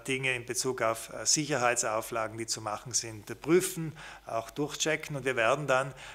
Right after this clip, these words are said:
äh, die Vorschläge machen. Es wird auf staatlicher Ebene genauso gearbeitet. Wir, äh, versuchen auch hier die entsprechenden, äh, Kanäle und Kontakte zu nutzen, um da schon direkt Einfluss zu nehmen, was auf staatlicher Ebene auch als Rahmenrichtlinien festgelegt werden soll,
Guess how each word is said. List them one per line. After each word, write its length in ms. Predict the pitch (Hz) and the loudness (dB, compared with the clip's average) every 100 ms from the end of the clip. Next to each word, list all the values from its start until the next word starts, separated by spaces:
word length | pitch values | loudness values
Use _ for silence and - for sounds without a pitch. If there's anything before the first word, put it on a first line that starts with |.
| - | -8
äh, 160 | 120 120 | -4 -4
die 100 | 131 | -4
Vorschläge 540 | 131 131 - 131 131 | 0 0 0 -2 2
machen. 340 | 147 143 - | 4 2 2
Es 140 | 120 - | -2 2
wird 260 | 160 160 - - - | 2 0 -6 -18 -10
auf 140 | - 127 | -6 0
staatlicher 480 | 151 151 160 151 147 | 4 4 2 0 0
Ebene 280 | 143 135 | 2 0
genauso 600 | 123 117 113 165 - 175 170 - - | 0 2 4 4 4 2 0 -10 -2
gearbeitet. 800 | 143 139 143 143 143 143 143 123 | 4 6 6 6 6 4 -2 -2
Wir, 220 | 123 127 120 | 2 2 0
äh, 160 | 123 117 | -2 -2
versuchen 500 | - 127 143 135 131 | -2 -2 -2 -4 -2
auch 200 | 113 - | -2 -2
hier 360 | 143 147 139 - - | -2 0 0 -2 -14
die 40 | 123 | -10
entsprechenden, 640 | 113 - 123 127 120 113 113 - - - | -6 -2 -4 -4 -8 -8 -10 -16 -16 -10
äh, 300 | 113 113 113 - - - | -2 0 0 -4 -18 -18
Kanäle 460 | - 135 135 143 131 | -8 2 4 4 2
und 120 | 123 | -2
Kontakte 500 | 131 123 127 - 131 | -4 0 0 0 -4
zu 160 | - 127 | -4 -2
nutzen, 500 | 151 151 - 147 139 | -2 2 2 0 -4
um 400 | - 156 165 135 - | -4 0 -2 -4 -8
da 160 | - 120 | -2 0
schon 220 | - 123 | 0 -4
direkt 380 | 120 147 139 - | 0 2 2 -2
Einfluss 480 | 120 131 - 131 - | -4 -4 -4 -6 -4
zu 80 | 123 | -6
nehmen, 340 | 120 127 123 | -6 -8 -6
was 160 | 113 110 | -4 -4
auf 100 | 113 | -4
staatlicher 500 | - 113 127 123 120 | -2 -2 -2 -4 -4
Ebene 420 | 120 120 113 104 | -4 -4 -4 -4
auch 100 | 107 | -6
als 220 | 107 - | 0 0
Rahmenrichtlinien 920 | 110 139 175 131 117 120 - 117 117 110 | 4 4 4 0 -2 -4 -6 -8 -8 -6
festgelegt 600 | 117 117 - 117 110 - | 0 0 0 -4 -8 -6
werden 220 | 110 110 | -6 -2
soll, 400 | - 127 151 | -2 0 0